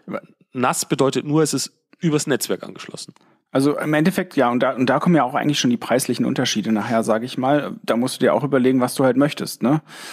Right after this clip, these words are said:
Speaker 2: Ähm, wenn du ein nas-System zum Beispiel haben möchtest, kannst du dir ein normales nas-System holen oder zum Beispiel ein, ich glaub, zehn Gigabit ist das, ne?
Speaker 1: Ja, das wär's
Speaker 2: Äh,
Speaker 1: Flotteste, was du zu Hause so hast.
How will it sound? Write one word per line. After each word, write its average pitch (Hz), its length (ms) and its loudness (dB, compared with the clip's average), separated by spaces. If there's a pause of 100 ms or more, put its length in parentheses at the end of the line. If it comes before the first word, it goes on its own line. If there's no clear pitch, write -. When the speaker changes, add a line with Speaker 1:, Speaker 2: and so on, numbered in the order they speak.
(280)
Speaker 2:
Ähm, 123 920 2
wenn 131 220 0
du 127 120 4
ein 123 160 4
nas-System 147 560 0
zum 151 120 -2
Beispiel 139 320 0
haben 135 220 2
möchtest, 147 380 0
kannst 123 260 -2
du 135 40 -12
dir 120 180 4
ein 113 360 0
normales 104 600 2
nas-System 160 640 0
holen 165 220 2
oder 113 160 2
zum 107 160 0
Beispiel 101 340 0
ein, 104 340 0
ich 107 120 -6
glaub, - 200 -4
zehn 143 200 4
Gigabit 110 420 0
ist - 180 -4
das, - 200 -6
ne? 180 220 2 (880)
Speaker 1:
Ja, 120 160 -2 (240)
das 117 180 -10
wär's 107 240 -6
Speaker 2:
Äh, - 120 0
Speaker 1:
Flotteste, 110 380 -2
was 107 120 -4
du 120 80 -4
zu 104 180 -4
Hause 107 240 -4
so 98 180 -8
hast. - 280 -16